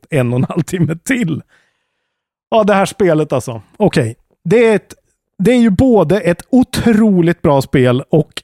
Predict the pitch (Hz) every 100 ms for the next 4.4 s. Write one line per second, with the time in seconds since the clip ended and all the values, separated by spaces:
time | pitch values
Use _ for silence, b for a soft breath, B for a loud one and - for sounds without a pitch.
0 | - 139 - - 165 131 117 - - _
1 | _ _ _ _ _ _ 160 143 - 165
2 | - - - 208 202 175 131 120 151 -
3 | 156 123 123 123 123 - - - 160 -
4 | 220 147 107 -